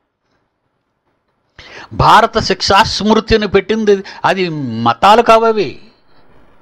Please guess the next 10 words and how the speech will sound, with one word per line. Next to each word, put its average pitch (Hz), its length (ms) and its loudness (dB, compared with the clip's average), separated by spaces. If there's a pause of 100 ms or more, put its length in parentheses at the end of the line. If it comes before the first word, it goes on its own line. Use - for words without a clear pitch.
(2750)
నీ 110 120 -4
బ్రతుకును 131 640 -2
సరిదిద్దే 156 800 -2
పాఠాలు, 131 720 -6 (1300)
ఒకవేళ 190 460 2
తప్పు 214 380 -2 (100)
చేస్తే 208 300 0
నువ్వు 185 180 -2
అనుభవించబోయే 170 960 -2
కష్టాలు, 147 680 -4